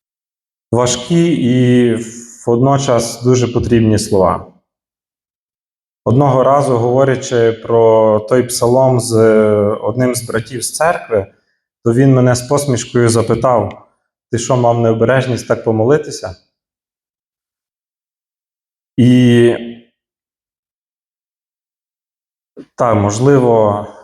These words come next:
випробування складні для нас. Часами вони є такими, що ми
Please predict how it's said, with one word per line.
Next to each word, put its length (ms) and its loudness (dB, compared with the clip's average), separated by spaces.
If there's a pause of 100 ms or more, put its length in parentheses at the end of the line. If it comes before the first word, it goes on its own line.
(800)
випробування 600 0
складні 500 -2
для 180 -4
нас. 520 -8 (220)
Часами 540 -2
вони 720 0 (720)
є 640 0 (2000)
такими, 420 0
що 200 -2
ми 840 0